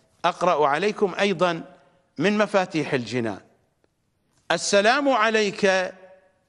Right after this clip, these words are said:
يا أبا القاسم ابن السبط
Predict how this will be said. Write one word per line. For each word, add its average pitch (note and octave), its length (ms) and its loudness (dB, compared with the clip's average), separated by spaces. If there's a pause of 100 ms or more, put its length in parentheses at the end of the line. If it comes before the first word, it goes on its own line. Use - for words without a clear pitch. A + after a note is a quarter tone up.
(380)
يا G#3 1000 4
أبا A#3 180 4
القاسم F3+ 1000 0 (800)
ابن D#3+ 260 -2
السبط G3+ 580 0